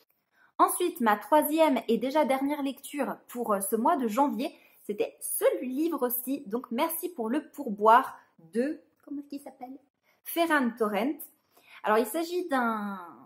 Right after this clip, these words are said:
d'un auteur, euh, catalan. Et, euh, ici, j'ai la traduction en français, ce qui est d'ailleurs étonnant que le livre ait été traduit, maintenant que j'y pense.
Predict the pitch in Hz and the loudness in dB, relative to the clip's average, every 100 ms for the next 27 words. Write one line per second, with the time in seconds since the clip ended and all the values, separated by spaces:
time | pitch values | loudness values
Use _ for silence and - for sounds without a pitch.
0 | 208 202 185 202 196 214 262 302 277 220 | -20 -14 -2 0 2 2 2 2 2 0
1 | - _ - 196 202 359 - - 170 - | -8 _ -10 -10 -4 -2 0 0 -2 -10
2 | _ _ _ _ - _ _ _ - 269 | _ _ _ _ -20 _ _ _ 2 2
3 | 330 - 214 240 226 294 233 208 196 214 | 4 0 -2 -2 -4 -4 -2 0 0 0
4 | 226 233 349 285 277 240 233 - 320 - | -4 -2 2 2 2 -2 0 -4 -4 -10
5 | - - 202 196 233 - 240 254 254 - | -20 -8 -4 -2 -2 -4 -10 -8 -8 -8
6 | 208 208 233 208 196 202 - 196 196 254 | -10 -8 -8 -10 -14 -16 -12 -12 -12 -18
7 | - 220 190 269 - 208 196 208 - 196 | -10 -10 -10 -14 -14 -12 -10 -12 -12 -14
8 | 262 | -14